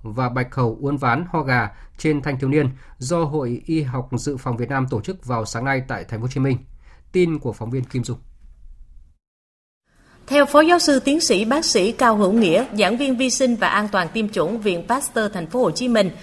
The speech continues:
Speaker 2: rất nhiều phụ huynh chưa có nhận thức đầy đủ về việc tiêm chủng cho thanh thiếu niên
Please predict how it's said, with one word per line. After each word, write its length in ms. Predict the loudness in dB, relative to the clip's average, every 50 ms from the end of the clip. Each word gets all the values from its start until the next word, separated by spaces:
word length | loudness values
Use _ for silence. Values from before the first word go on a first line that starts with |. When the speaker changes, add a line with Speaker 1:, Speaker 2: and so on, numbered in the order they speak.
| -20 -20 -14 -4
Speaker 2:
rất 240 | -2 -2 0 2
nhiều 200 | 2 2 4 2 2 0
phụ 100 | -2 0
huynh 240 | 2 2 2 2
chưa 140 | 2 0 0
có 120 | 0 0 0
nhận 240 | 0 0 0 0
thức 220 | -2 -4 -6 -2 0
đầy 180 | 0 0 0
đủ 280 | 2 2 2 2 2 0 0
về 100 | 0 0
việc 260 | 0 -2 -4 -2 -2
tiêm 160 | 0 0 0
chủng 260 | 0 0 -2 -2 0
cho 120 | -2 -2 -2
thanh 200 | -2 -2 -2 -2
thiếu 160 | 0 0 2
niên 260 | 4 4 4 4 2